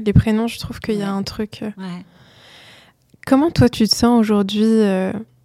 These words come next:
Speaker 1: justement, par rapport au travail que t'as fait et,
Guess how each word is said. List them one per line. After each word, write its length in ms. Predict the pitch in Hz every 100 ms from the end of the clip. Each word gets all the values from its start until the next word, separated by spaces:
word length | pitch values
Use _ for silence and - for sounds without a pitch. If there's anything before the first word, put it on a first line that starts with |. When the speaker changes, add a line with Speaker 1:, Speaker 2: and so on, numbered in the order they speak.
| -
Speaker 1:
justement, 540 | 214 202 - 220 226
par 160 | 147 208
rapport 260 | 196 214 202
au 80 |
travail 420 | 202 - 214 208 220
que 140 | 220
t'as 180 | 208 202
fait 580 | - 240 247 247 240 202 196
et, 80 | 196